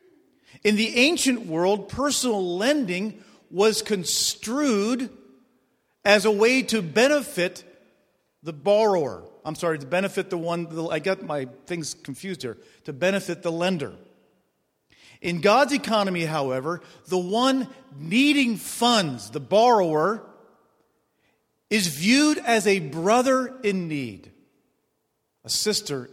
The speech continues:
in need, not a vulnerable commodity to become rich from. This is what he's getting at here. Five, next, this man does not steal. He is thoroughly honest in his business dealings.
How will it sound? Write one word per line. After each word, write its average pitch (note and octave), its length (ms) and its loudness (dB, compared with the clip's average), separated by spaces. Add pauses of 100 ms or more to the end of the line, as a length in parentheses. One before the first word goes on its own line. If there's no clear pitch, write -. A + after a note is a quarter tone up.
in A2+ 220 -12
need, G2+ 340 -18 (400)
not F#3+ 460 0
a E3+ 80 -4
vulnerable E3+ 720 0
commodity C#3+ 1000 -8 (380)
to C3+ 120 -14
become B2 480 -12
rich - 380 -16 (360)
from. F#2 280 -18 (760)
This - 100 -20
is B2 80 -14
what D3 120 -8
he's E3 120 -10
getting F#3 320 -10
at F#2 140 -18
here. F2+ 180 -20 (960)
Five, F#3+ 480 -4 (1500)
next, G3+ 320 -6
this E3 240 -8 (640)
man E3 200 -6
does E3+ 160 -6
not G#3+ 160 -2
steal. B3+ 600 -4 (400)
He G#3 160 -2
is - 180 0
thoroughly A#3 640 -2
honest A3 520 -6
in G3 100 -4
his G3 160 -6
business F#3+ 580 -4
dealings. C3+ 540 -8